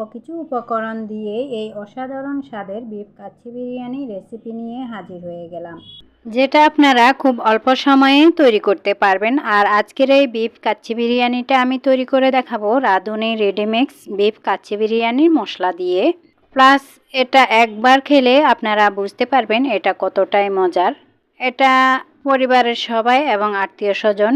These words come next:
ভীষণ পছন্দ করবে। সামনে যেহেতু কোরবানি ঈদ, চাইলে এটা আপনারা এই রাঁধুনি মশলা দিয়েই, আহ, ট্রাই করতে পারেন। আশা করি সবারই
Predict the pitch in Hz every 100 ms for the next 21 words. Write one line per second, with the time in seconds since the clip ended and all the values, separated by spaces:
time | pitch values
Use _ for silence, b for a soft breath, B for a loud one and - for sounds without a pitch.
0 | 196 202 190 214 208 202 190 190 190 185
1 | 180 180 175 254 269 208 202 240 262 277
2 | 285 294 254 208 196 190 202 226 - 208
3 | 190 196 190 180 180 - 185 180 240 294
4 | 190 185 180 180 190 190 185 180 - 202
5 | 190 185 190 233 294 220 185 180 175 196
6 | 185 180 185 - 180 - 180 214 302 214
7 | 254 240 233 254 269 - 202 202 202